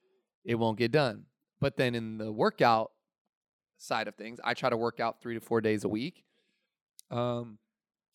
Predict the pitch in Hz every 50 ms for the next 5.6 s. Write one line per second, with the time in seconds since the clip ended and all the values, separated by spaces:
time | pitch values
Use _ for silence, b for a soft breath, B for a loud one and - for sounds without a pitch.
0 | _ _ - 131 135 143 147 147 147 147 131 123 113 113 127 147 156 - - 131
1 | 123 117 135 131 120 113 110 117 127 127 113 110 113 135 139 - - _ - 113
2 | 113 117 120 120 107 110 110 110 - - 139 135 143 131 123 117 127 120 117 120
3 | - - 127 120 107 113 110 104 - - _ _ _ _ _ _ _ _ _ _
4 | _ _ _ _ _ _ _ _ _ 139 135 131 135 131 127 120 120 117 113 113
5 | 110 113 117 131 170 202 220 233 - - - -